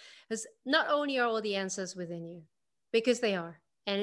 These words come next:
if you connect to that intuition again, you'll find the path. So the how is not even a question, 'cause it will come as soon as you get the connection. And my,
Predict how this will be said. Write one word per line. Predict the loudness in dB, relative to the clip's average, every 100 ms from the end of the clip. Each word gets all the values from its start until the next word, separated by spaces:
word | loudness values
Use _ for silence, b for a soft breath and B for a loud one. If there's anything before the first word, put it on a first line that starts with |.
| 0
if | -2
you | -2 -2
connect | -2 0 0 -2 -8
to | -4
that | -2 -2
intuition | -4 -4 -4 -4 -4
again, | -6 -6 -8 -10 -16 _
you'll | -4 -2
find | 2 2
the | 2
path. | -8 -10 -10 -14 -20 _
So | -2 0
the | 4
how | 6 6
is | 4
not | 0
even | 0 -2
a | -4
question, | -4 -4 -6 -8
'cause | -8 -8
it |
will | -10
come | -10 -10 -10 -12 _
as | -6
soon | -2 0
as | -2 -6
you |
get | -6 -8
the |
connection. | -6 -6 -6 -6 -10 -14 B B B B B B
And | 6 6 4 -4 _ _ _ _ _ _ _ _
my, | 8 10 10 8 6